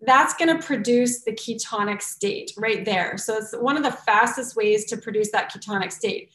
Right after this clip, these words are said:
The problem is, is that physiologically, most of our bodies are adapted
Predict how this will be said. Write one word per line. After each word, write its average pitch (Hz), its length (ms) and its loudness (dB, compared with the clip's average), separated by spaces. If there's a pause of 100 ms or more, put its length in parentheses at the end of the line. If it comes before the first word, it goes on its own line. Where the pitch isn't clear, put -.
(320)
The 269 160 -2
problem 330 640 8
is, 220 340 2
is 202 140 0
that - 320 0
physiologically, 247 1120 4
most 226 420 2
of 302 100 -2
our 302 220 4
bodies 208 680 6 (460)
are - 180 4
adapted 202 920 2